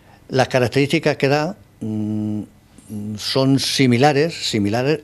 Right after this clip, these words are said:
a las que se produce días después a otra persona, en este caso de sesenta y cinco años. Como verás, eh, cogen personas de un perfil que pueda, que les pueda ser a ellos fácil,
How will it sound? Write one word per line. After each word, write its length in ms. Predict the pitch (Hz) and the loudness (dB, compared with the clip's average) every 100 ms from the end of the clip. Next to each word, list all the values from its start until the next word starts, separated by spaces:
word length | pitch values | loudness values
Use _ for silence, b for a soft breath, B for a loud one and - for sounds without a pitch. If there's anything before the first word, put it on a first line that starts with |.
| - | -2
a 100 | 120 | 0
las 160 | 120 | 0
que 100 | - | -2
se 160 | 120 113 | -2 -2
produce 460 | 110 147 143 95 95 | 0 -2 0 -2 0
días 200 | 127 135 | 2 2
después 460 | 131 139 143 151 - - - | 0 0 -2 -4 -16 -20 -14
a 100 | 101 | -6
otra 220 | 104 117 | -4 -2
persona, 380 | 113 110 123 120 | -2 -2 -2 -2
en 40 | 110 | -2
este 160 | 113 | -4
caso 300 | 110 117 135 | -4 -4 -4
de 260 | 104 98 101 | -4 -2 -2
sesenta 380 | 120 107 110 101 | -4 -4 -2 -2
y 20 | |
cinco 260 | 131 120 | 0 2
años. 300 | 131 127 165 - B B B B | 2 2 -2 -8 B B B B
Como 140 | 101 | -6
verás, 340 | 98 113 120 - - | -2 -2 -2 -10 -14
eh, 340 | 101 98 95 92 | -8 -6 -6 -6
cogen 280 | 110 - 107 | -8 -6 -4
personas 500 | 104 - 117 113 113 | -4 -2 0 0 -2
de 320 | 107 98 95 | -2 -4 -4
un 140 | 104 | -4
perfil 800 | 101 104 - 123 117 113 110 107 104 | -2 -6 0 0 2 0 -2 -4 -4
que 200 | 110 101 | -4 -4
pueda, 840 | 104 117 110 104 104 104 98 101 - - | 0 0 2 2 2 0 -4 -8 -12 -8
que 80 | |
les 120 | 107 95 | -6 -2
pueda 200 | 117 104 | 0 0
ser 220 | 120 110 | 0 0
a 20 | |
ellos 180 | 107 104 | 0 0
fácil, 440 | 135 120 135 190 | 0 -2 -4 -6